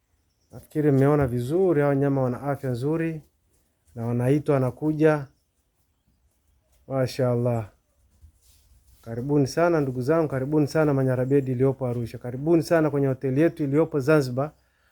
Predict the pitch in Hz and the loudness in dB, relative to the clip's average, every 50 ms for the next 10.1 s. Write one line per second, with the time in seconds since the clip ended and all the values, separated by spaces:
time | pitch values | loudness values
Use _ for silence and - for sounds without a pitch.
0 | _ _ _ _ - 127 120 - - 180 175 165 147 143 127 110 107 - _ _ | _ _ _ _ -10 -10 -8 -2 2 4 6 6 6 4 4 2 -2 -10 _ _
1 | _ _ _ _ _ _ _ _ _ _ _ _ _ _ _ _ _ _ _ _ | _ _ _ _ _ _ _ _ _ _ _ _ _ _ _ _ _ _ _ _
2 | _ - 127 - - 175 175 170 160 151 151 147 147 147 156 156 147 139 127 117 | _ -20 -14 -4 2 4 6 6 6 6 6 6 6 6 6 6 6 4 2 0
3 | 107 104 _ _ _ _ _ _ _ _ _ _ _ _ _ _ _ _ _ _ | -4 -10 _ _ _ _ _ _ _ _ _ _ _ _ _ _ _ _ _ _
4 | _ _ _ _ _ _ _ _ _ _ _ _ _ _ _ _ _ _ _ _ | _ _ _ _ _ _ _ _ _ _ _ _ _ _ _ _ _ _ _ _
5 | _ _ _ _ _ _ _ _ _ _ _ _ - - - 117 113 135 127 - | _ _ _ _ _ _ _ _ _ _ _ _ -20 -18 -10 -4 -2 -2 -2 -2
6 | - - 180 170 160 143 117 104 101 _ _ _ - 131 - - - 165 151 135 | 2 4 6 8 8 6 4 0 -10 _ _ _ -16 -16 -10 -2 2 2 2 2
7 | 117 107 107 - _ _ _ _ _ _ _ _ _ _ _ _ _ _ _ _ | 2 -2 -10 -14 _ _ _ _ _ _ _ _ _ _ _ _ _ _ _ _
8 | _ _ - 127 135 127 117 - - 135 123 120 120 123 123 117 107 107 113 120 | _ _ -8 -4 -4 -4 -4 -2 -2 -2 0 0 0 -2 -2 -2 -4 -6 -6 -4
9 | 135 151 156 147 143 143 151 151 147 147 143 143 135 127 143 147 143 135 127 139 | -2 0 2 2 2 4 2 2 2 2 0 0 0 2 2 2 2 2 2 0
10 | 151 165 | -2 -2